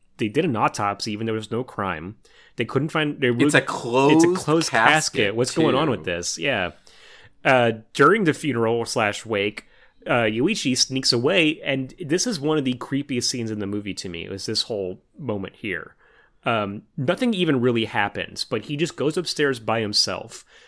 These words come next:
Speaker 1: There's a very, there's a nice shot of a dark hallway. At the end of it, we see him walk by,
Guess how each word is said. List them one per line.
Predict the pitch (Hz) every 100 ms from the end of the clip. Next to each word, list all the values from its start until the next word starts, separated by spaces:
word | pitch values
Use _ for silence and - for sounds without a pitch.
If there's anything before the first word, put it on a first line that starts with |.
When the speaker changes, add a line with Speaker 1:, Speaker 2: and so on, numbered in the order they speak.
| _
Speaker 1:
There's | 127 139
a | 123
very, | 120 139 165
there's | 147 139
a |
nice | 117 120 180
shot | - - 156 165 - -
of | 123 113
a | 101 98 - 143 113
dark | 123 165 -
hallway. | - 147 104 90
At | 92 -
the | 127
end | 127
of | 143
it, | 135 95
we | 113
see | - 147
him | 127 113
walk | 107 120 -
by, | 113 101 95 95